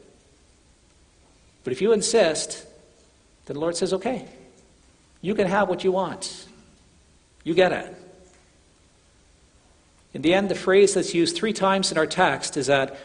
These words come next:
it says God gave them over. It's in verse twenty-four, verse twenty-six, and verse twenty-eight. God gave them over to impurity.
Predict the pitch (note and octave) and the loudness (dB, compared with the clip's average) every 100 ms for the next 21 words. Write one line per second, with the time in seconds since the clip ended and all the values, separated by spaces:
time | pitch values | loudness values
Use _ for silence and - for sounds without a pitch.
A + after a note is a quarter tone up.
0 | - D#3 D3 E3 E3 D#3+ - D3 D3 - | -6 -4 0 4 4 4 2 4 4 4
1 | D#3 G#3 A3+ G#3 F#3+ F#3 F#3+ C#3 G2+ - | 8 8 6 0 4 6 6 4 -4 -6
2 | - - - _ _ _ _ _ _ _ | -12 -20 -20 _ _ _ _ _ _ _
3 | - - _ _ _ _ - B2 D#3 - | -20 -20 _ _ _ _ -8 -4 -2 -2
4 | D3+ D3+ F#3+ G3+ G3+ G3 F3 D3 - E3+ | -2 0 4 4 4 2 -2 -4 -2 -2
5 | D#3 G3 F#3+ D#3+ D3 D#3+ - E3 D#3 D#3+ | 0 0 0 -2 -2 -4 -2 0 2 2
6 | - - - - - - _ _ _ _ | 0 -6 -12 -14 -20 -20 _ _ _ _
7 | _ D3 D3 - F#3+ A#3+ A3 G#3 F#3 G3+ | _ 2 2 6 6 6 2 2 4 6
8 | G#3 F#3+ F#3 E3+ - F3+ F#3 F#3+ G3+ G3+ | 4 2 0 0 2 2 6 6 4 0
9 | - | -8